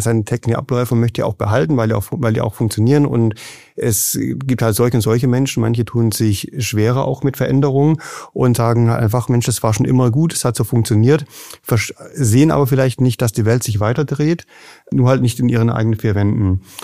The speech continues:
Und auf der anderen Seite ist halt auch die, das Thema Reflexion, schafft auch nicht jeder. Das ist halt auch, die einen können sich besser reflektieren, die anderen können sich weniger gut reflektieren. Und ich denke, wenn man etwas ändern will, muss man sich reflektieren. Und wenn man das halt nicht so gut kann, was auch normal ist, nicht jeder kann sich ja, wie gesagt, äh, gut reflektieren,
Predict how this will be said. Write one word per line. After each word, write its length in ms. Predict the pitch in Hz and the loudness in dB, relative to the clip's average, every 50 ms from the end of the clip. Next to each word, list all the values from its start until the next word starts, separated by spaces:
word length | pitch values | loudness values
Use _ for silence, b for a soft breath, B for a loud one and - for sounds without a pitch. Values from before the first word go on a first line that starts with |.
| B B B | B B B
Und 120 | - 120 110 | -2 0 0
auf 100 | 104 - | 0 0
der 80 | - | 0
anderen 180 | 113 123 135 131 | 0 2 2 2
Seite 720 | - 127 127 127 120 135 127 127 127 135 127 - - - _ _ | 0 0 0 0 2 2 2 2 0 0 -2 -4 -8 -12 _ _
ist 200 | - - 139 123 | -4 0 0 2
halt 140 | 123 123 123 | 2 2 0
auch 240 | - 127 120 - - - | 0 -2 -4 -4 -6 -4
die, 320 | 131 120 123 123 117 117 - | -2 0 0 0 0 -2 -4
das 200 | 185 - - - | -10 -12 -6 -2
Thema 220 | - 127 120 117 | 0 2 2 2
Reflexion, 880 | 113 113 104 - 120 104 110 - - 117 117 131 147 160 160 160 156 - - - - - 147 | 2 0 0 -2 -2 -2 -2 0 0 2 4 4 4 4 2 0 -2 -4 -6 -12 -18 -12 -8
schafft 300 | 139 - 139 - - - | -4 -4 -4 -4 -4 -6
auch 160 | - - - | -6 -4 -4
nicht 100 | 156 - | -4 -2
jeder. 300 | 160 139 113 104 101 101 | -2 -2 0 0 0 -2
Das 160 | 110 104 110 | -2 -2 -2
ist 140 | 117 113 120 | -2 -2 -2
halt 120 | 117 117 | -2 -2
auch, 220 | - 127 117 117 - 139 107 - | -2 -4 -6 -4 -6 -6 -6 -6
die 200 | - 139 123 120 | -4 -2 -2 -2
einen 260 | - - 120 131 131 | 0 0 0 0 0
können 200 | - 131 123 123 | 2 0 0 2
sich 140 | 120 113 104 | 0 0 0
besser 240 | 123 120 - 143 147 | 0 0 0 0 0
reflektieren, 480 | 139 - - 143 - - 156 147 139 | 0 -2 -2 -4 -2 0 0 2 2
die 80 | 127 127 | 2 2
anderen 420 | 123 117 110 113 113 113 110 113 | 2 2 2 2 2 2 2 2
können 160 | 101 110 107 | 2 2 2
sich 300 | 107 - 110 101 - - - | 2 0 -2 -4 -4 -6 -4
weniger 400 | 123 110 113 123 139 135 160 147 | 0 2 2 2 2 2 2 2
gut 180 | 143 151 139 | 2 0 0
reflektieren. 680 | 135 131 120 - 131 127 135 - 143 139 139 139 135 139 B B B B B B B B B | 0 -2 -2 -2 -2 -4 -2 -2 0 0 0 0 -2 -4 B B B B B B B B B
Und 360 | - - 120 117 117 120 113 | -4 0 2 2 4 4 2
ich 60 | 107 | 0
denke, 280 | - 120 113 117 107 101 | 0 0 2 2 2 4
wenn 160 | 117 127 147 | 4 4 4
man 160 | 151 151 151 | 4 4 4
etwas 300 | 151 - 117 131 120 - | 2 0 0 0 -2 0
ändern 260 | - 120 123 131 127 | 0 0 2 2 4
will, 140 | 120 127 117 | 4 4 4
muss 180 | 120 135 139 - | 4 2 2 2
man 140 | 160 143 - | 0 0 0
sich 180 | 143 - - | -2 -2 -2
reflektieren. 600 | 143 131 - 139 131 135 - 139 139 135 135 135 | -4 -2 -2 -2 -2 -2 -2 0 2 2 2 2
Und 140 | - 123 113 | 0 0 0
wenn 120 | 117 113 | 2 2
man 200 | 113 113 113 113 | 2 2 2 2
das 220 | 107 113 117 - - | 0 0 -2 -2 -4
halt 260 | 117 113 - - - | -4 -6 -6 -6 -2
nicht 320 | 143 127 123 113 - 117 | 0 0 0 0 -2 -4
so 140 | 110 - 110 | -2 -2 0
gut 160 | 107 107 101 | 0 -2 -2
kann, 420 | - - - 117 139 170 190 202 165 | -4 -4 -2 0 2 2 2 2 2
was 160 | 120 107 - | 0 0 0
auch 240 | - 117 117 - - | 0 -2 -2 0 0
normal 440 | 127 117 107 95 92 95 101 127 151 | 0 2 2 2 2 2 2 0 2
ist, 320 | 165 185 185 - - 139 | 0 0 -2 -4 -4 -4
nicht 240 | 135 127 120 110 - | -2 0 0 0 0
jeder 160 | 113 120 117 | -2 -2 0
kann 160 | - 131 127 | 0 -2 -2
sich 100 | - - | -2 -2
ja, 80 | 135 131 | -2 -2
wie 80 | 127 | -2
gesagt, 260 | 123 - - 127 - 123 | -2 -4 -6 -6 -4 -2
äh, 160 | 120 127 123 | -2 0 0
gut 200 | 120 135 127 135 | 0 0 0 0
reflektieren, 540 | 127 113 - 123 107 - 135 131 127 127 | -2 -2 -2 -4 -2 0 0 0 0 0